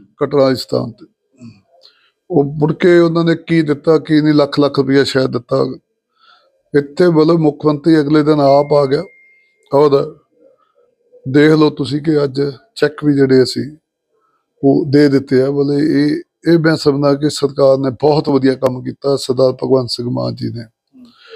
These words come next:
ਔਰ ਜਲਦੀ ਇਹਨਾਂ ਪਰਿਵਾਰਾਂ ਦੇ ਅਸੀਂ ਡਿਊਟੀ ਲਾਈ ਆ, ਡੀ ਸੀ ਸਾਹਿਬ ਦੀ। ਅਸੀਂ ਇਹਨਾਂ ਦੀਆਂ ਫਾਈਲਾਂ ਕੰਪਲੀਟ ਕਰ ਰਹੇ ਹਾਂ। ਜਿਹਦੀ, ਜਿਹਦੀ ਨੌਕਰੀ ਦਾ ਹੱਕ ਬਣਦਾ ਹੋਇਆ, ਕੋਈ ਪੜ੍ਹਿਆ ਲਿਖਿਆ ਹੋਇਆ, ਜਿਸ ਹਿਸਾਬ ਦੀ ਵੀ,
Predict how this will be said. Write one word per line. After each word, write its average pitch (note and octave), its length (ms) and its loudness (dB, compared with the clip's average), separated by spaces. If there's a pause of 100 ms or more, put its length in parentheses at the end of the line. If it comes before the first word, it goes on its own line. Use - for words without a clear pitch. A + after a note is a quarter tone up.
(400)
ਔਰ C#3+ 220 4
ਜਲਦੀ D#3 420 2 (840)
ਇਹਨਾਂ D3 300 0
ਪਰਿਵਾਰਾਂ C3+ 460 2
ਦੇ C3+ 300 2
ਅਸੀਂ C3 280 -2
ਡਿਊਟੀ B2 300 -6
ਲਾਈ C3 260 -2
ਆ, C#3+ 80 2
ਡੀ B2+ 140 -4
ਸੀ B2+ 200 -2
ਸਾਹਿਬ B2+ 280 -2
ਦੀ। D3 120 -8 (920)
ਅਸੀਂ C3 180 2 (120)
ਇਹਨਾਂ C#3 260 0
ਦੀਆਂ C#3 140 2
ਫਾਈਲਾਂ C3+ 380 2
ਕੰਪਲੀਟ C3 440 -4
ਕਰ C3+ 160 2
ਰਹੇ C#3 140 2
ਹਾਂ। D3 60 -8
ਜਿਹਦੀ, C#3 260 -2
ਜਿਹਦੀ C3+ 360 0 (200)
ਨੌਕਰੀ C3+ 360 -2
ਦਾ C#3 200 2
ਹੱਕ B2+ 180 -6
ਬਣਦਾ C3 280 2
ਹੋਇਆ, C#3 140 4
ਕੋਈ B2 220 -8
ਪੜ੍ਹਿਆ C#3+ 200 2
ਲਿਖਿਆ C3+ 240 2
ਹੋਇਆ, C3 200 2 (280)
ਜਿਸ D3 120 2
ਹਿਸਾਬ D#3 340 0
ਦੀ C3+ 80 2
ਵੀ, C3+ 160 -2